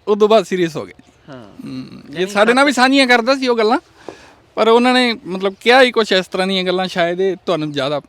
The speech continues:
Speaker 2: ਆ ਡੰਡੇ
Speaker 1: ਵਧੀਆ
Speaker 2: ਜਿਹੇ ਲੈ ਕੇ
Speaker 1: ਤਰੀਕੇ ਨਾਲ
Speaker 2: ਕਹਿੰਦੇ,
Speaker 1: ਦੱਸ
Speaker 2: ਕਹਿੰਦੇ ਡੰਡੇ ਜਿਹੇ ਲੈ ਕੇ ਫਿਰਦਾ ਰਹਿੰਦਾ, ਇਹ ਕਿੱਥੋਂ ਚੱਜ ਬਣਦੀ
Speaker 1: <laughs> ਬਿਲਕੁਲ,
Speaker 2: ਹੈ?
Speaker 1: ਬਿਲਕੁਲ।
Speaker 2: ਤਾਂ ਇਹੀ ਮੈਂ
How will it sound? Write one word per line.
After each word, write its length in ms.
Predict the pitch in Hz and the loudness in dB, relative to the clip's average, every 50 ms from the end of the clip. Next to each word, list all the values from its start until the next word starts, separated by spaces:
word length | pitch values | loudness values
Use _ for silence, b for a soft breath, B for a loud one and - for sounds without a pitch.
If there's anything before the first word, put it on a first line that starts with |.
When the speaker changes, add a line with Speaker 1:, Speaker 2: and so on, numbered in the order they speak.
| _ 165 | _ -12
Speaker 2:
ਆ 80 | 180 | -10
ਡੰਡੇ 140 | 175 170 175 | -8 -8 -6
Speaker 1:
ਵਧੀਆ 200 | 175 175 180 175 | -4 -2 0 0
Speaker 2:
ਜਿਹੇ 100 | 175 180 | 2 4
ਲੈ 160 | 175 175 175 | 4 4 4
ਕੇ 80 | 175 180 | 4 2
Speaker 1:
ਤਰੀਕੇ 180 | 175 151 190 | 0 0 -4
ਨਾਲ 100 | 190 185 | -10 -6
Speaker 2:
ਕਹਿੰਦੇ, 240 | 175 160 170 170 156 | -2 -2 -2 -2 -2
Speaker 1:
ਦੱਸ 60 | 170 | -2
Speaker 2:
ਕਹਿੰਦੇ 240 | 170 170 175 185 185 | -2 0 0 0 -2
ਡੰਡੇ 380 | 165 147 160 160 151 160 160 160 | 0 0 -2 0 2 4 4 4
ਜਿਹੇ 120 | 156 160 | 2 2
ਲੈ 140 | 156 151 147 | 2 2 2
ਕੇ 120 | 135 160 | 2 0
ਫਿਰਦਾ 280 | 139 147 143 131 143 143 | -2 -2 -2 0 0 0
ਰਹਿੰਦਾ, 260 | 143 147 151 165 165 | 0 0 0 0 2
ਇਹ 120 | 165 170 156 | 2 2 0
ਕਿੱਥੋਂ 180 | 165 147 160 | -2 -2 -2
ਚੱਜ 220 | - 156 - - 160 | -2 -2 -2 -2 -2
ਬਣਦੀ 300 | - - 214 - 262 226 | -2 0 0 0 0 2
Speaker 1:
<laughs> 0 | |
ਬਿਲਕੁਲ, 440 | 208 247 311 294 294 233 185 165 | 4 4 4 4 2 0 2 2
Speaker 2:
ਹੈ? 60 | 226 233 | 0 0
Speaker 1:
ਬਿਲਕੁਲ। 300 | 233 - - - 190 190 | 0 0 -2 -2 -2 -6
Speaker 2:
ਤਾਂ 840 | - - - - - - - - - 269 247 139 202 208 - - | -8 -12 -14 -16 -20 -20 -18 -10 -8 -8 -8 -8 -12 -18 -14 -8
ਇਹੀ 340 | 208 240 254 254 320 277 277 | -4 -2 0 0 0 0 -2
ਮੈਂ 420 | 262 269 269 269 254 233 143 113 | 0 0 0 0 0 -2 -6 -12